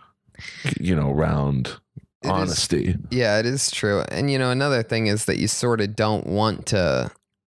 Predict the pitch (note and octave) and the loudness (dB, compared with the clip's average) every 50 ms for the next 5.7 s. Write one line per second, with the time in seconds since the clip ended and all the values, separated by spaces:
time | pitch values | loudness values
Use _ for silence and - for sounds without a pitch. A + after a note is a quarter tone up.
0 | _ - A#2 A2+ - - D3+ D3 C3+ A#2+ - - - B2+ A#2+ A#2+ A#2 - G#2 - | _ -2 -2 0 2 2 2 2 2 0 -2 -2 0 2 2 2 2 0 -2 -2
1 | G#2 G2+ G#2 A2 A2 G#2+ G2 G2 F#2+ G2 G#2 - - G2 G2 G2 - F2 F#2+ F#2 | 0 0 2 2 2 2 2 2 0 0 0 2 2 2 2 2 2 2 2 2
2 | F2 - - F#2+ G2+ G#2 G2+ G2 G2+ G#2 G#2 G2+ F#2 F#2 F#2 F#2 F#2+ F2+ F2+ F#2+ | 0 2 0 0 2 2 2 2 2 0 0 0 2 2 2 2 2 2 2 2
3 | F#2+ F#2+ F2 D#2+ C#2+ B1 A1 - G#2+ G#2+ - - G#2 G#2 G#2 G#2+ A2 - - G#2 | 2 2 2 2 2 0 0 0 -2 -2 0 0 2 2 2 2 0 0 -2 -2
4 | F#2+ F#2+ G2 - - A2 G2 G2 G2+ G2+ G#2+ - F#2 F#2+ F2+ F2 F#2+ G2 G2+ G2+ | 0 0 0 0 2 2 2 2 2 0 0 0 0 0 0 0 0 2 2 2
5 | G2 G2 G2+ - - - F#2 F#2+ F#2+ F2+ F2+ E2+ F2 F2+ | 2 0 0 -2 -2 0 0 2 2 2 2 0 0 -2